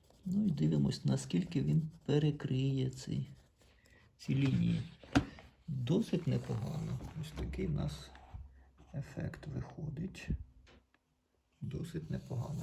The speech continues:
він перекрив їх. Це те, що серія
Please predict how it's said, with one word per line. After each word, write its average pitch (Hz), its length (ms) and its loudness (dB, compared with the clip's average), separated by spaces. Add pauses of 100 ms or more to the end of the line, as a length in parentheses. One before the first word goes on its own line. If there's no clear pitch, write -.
він - 100 -6
перекрив - 680 -8
їх. 220 100 -6 (3000)
Це 180 260 -2
те, 175 240 -2
що - 200 -2
серія 147 800 2